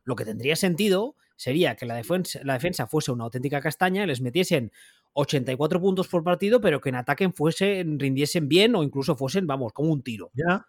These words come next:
Speaker 1: Eso tendría sentido, pero es que tampoco está pasando eso.
Speaker 2: O, o sea, tendría una explicación. O sea,
Speaker 1: Sí,
Speaker 2: habría una, habría
Speaker 1: sí,
Speaker 2: una, habría
Speaker 1: una
Speaker 2: una
Speaker 1: lógica.
Speaker 2: trazabilidad a la,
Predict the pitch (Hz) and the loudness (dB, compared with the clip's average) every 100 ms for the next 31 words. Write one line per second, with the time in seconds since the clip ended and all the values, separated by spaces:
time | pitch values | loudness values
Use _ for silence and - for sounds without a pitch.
0 | _ 175 247 233 208 208 185 156 147 120 | _ 0 2 4 6 4 4 0 0 -2
1 | 92 _ _ _ 147 139 135 131 240 247 | -6 _ _ _ -4 0 0 4 4 6
2 | 170 147 131 226 - - 143 175 - 175 | 2 2 4 4 2 -2 -4 -4 -4 -6
3 | - 147 151 208 226 202 147 117 139 110 | 0 2 4 4 4 2 0 0 -2 -2
4 | 92 - - 127 160 151 208 208 175 127 | -6 -14 -12 -10 0 4 6 6 4 4
5 | 180 214 190 339 - 143 277 269 - 185 | 6 6 2 -2 2 6 10 10 12 12
6 | 170 160 151 151 165 165 151 135 | 12 10 8 6 6 8 8 8